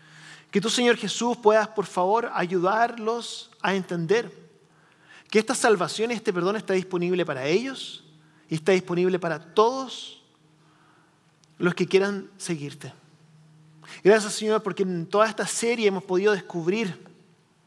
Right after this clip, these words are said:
que realmente tú te especializas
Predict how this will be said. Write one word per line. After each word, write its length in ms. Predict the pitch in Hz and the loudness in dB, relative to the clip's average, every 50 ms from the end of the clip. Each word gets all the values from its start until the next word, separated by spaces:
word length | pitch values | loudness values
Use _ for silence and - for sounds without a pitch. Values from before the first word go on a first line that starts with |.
| _ _ _ _ _ _ _ - _ _ - - - - _ | _ _ _ _ _ _ _ -20 _ _ -20 -20 -20 -16 _
que 120 | - 190 | 2 4
realmente 520 | 180 190 190 202 214 226 240 233 226 208 185 | 4 6 4 4 4 2 0 0 -4 -6 -8
tú 460 | - 196 202 220 247 247 254 330 - - - _ _ _ _ _ _ | -4 -4 -4 -2 -4 -6 -8 -10 -16 -18 -20 _ _ _ _ _ _
te 80 | - | -2
especializas 1160 | 202 180 - - 202 180 - - 175 147 156 190 226 220 - 277 269 277 269 - - - - | -2 -2 0 0 0 0 0 -2 -4 -2 -2 -4 -4 -4 -6 -6 -8 -10 -12 -14 -16 -18 -20